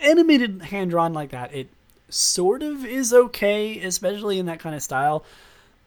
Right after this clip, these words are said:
Uh, but seeing it in, like, a C G animated movie, it just looks so weird. It looks like they're, like, they have this pocket of air around them that prevents them from getting wet.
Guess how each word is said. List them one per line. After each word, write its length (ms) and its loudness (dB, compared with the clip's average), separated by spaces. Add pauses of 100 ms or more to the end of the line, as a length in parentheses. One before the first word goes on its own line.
(320)
Uh, 200 -2
but 240 -4
seeing 480 2
it 140 0
in, 160 -2
like, 180 -8
a 60 -6
C 240 -2
G 180 -4
animated 400 -8
movie, 340 -6
it 180 -6
just 220 -6
looks 260 -4
so 320 -2 (180)
weird. 360 -14
It 120 2
looks 320 2
like 220 4
they're, 200 0
like, 220 -6
they 100 -6
have 200 -6
this 160 -10 (120)
pocket 440 4
of 180 -8
air 240 4
around 380 -4
them 200 -12
that 200 -10 (720)
prevents 380 4
them 120 -12
from 180 -10
getting 260 -10
wet. 260 -14